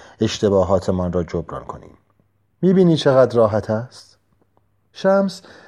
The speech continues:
همانطور که حرف می‌زد توی اتاق شروع کرد به قدم زدن و با هر کلمه تازه‌ای صدایش را بلندتر می‌کرد. "اما یک لحظه فرض می‌کنیم جایی بیرون از وجودمان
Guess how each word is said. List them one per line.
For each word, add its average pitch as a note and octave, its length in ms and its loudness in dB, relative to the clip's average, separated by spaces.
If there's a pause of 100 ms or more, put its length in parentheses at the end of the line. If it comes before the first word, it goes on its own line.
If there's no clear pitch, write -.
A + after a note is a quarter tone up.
(140)
همانطور F3+ 440 2
که E3 120 -4
حرف C3+ 420 -2
می‌زد C3+ 460 0 (460)
توی C#3+ 220 0
اتاق B2+ 580 2
شروع A#2+ 320 -2
کرد A2 300 -2
به F#2+ 100 -2
قدم E2+ 380 -6
زدن D#2 400 -12 (680)
و A#2+ 80 2
با A2+ 200 2
هر B2+ 260 -2
کلمه A2 640 -2
تازه‌ای G#2 680 -4 (300)
صدایش G#2 640 -2
را F#2+ 100 -2
بلندتر E2 600 -8
می‌کرد. - 300 -20 (920)
"اما A3 220 2
یک G#3+ 260 0
لحظه F#3+ 300 2
فرض F3 340 2
می‌کنیم F3 460 -2
جایی D#3+ 360 2
بیرون C#3 340 0
از B2+ 200 2
وجودمان C3+ 600 2